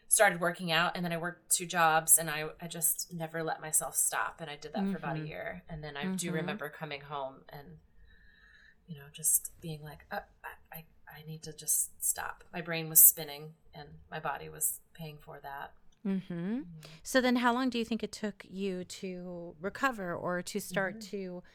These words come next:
Speaker 2: live in a way that you didn't feel, um, like you had to do these behaviors to stay in control?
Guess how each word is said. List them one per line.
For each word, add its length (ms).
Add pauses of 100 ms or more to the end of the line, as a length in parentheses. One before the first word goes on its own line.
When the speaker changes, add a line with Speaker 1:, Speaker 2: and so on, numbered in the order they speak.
(180)
Speaker 2:
live 240
in 80
a 60
way 180
that 280
you 140
didn't 340
feel, 600 (520)
um, 460 (1040)
like 180
you 80
had 360
to 120
do 180
these 220
behaviors 840
to 360
stay 240
in 140
control? 560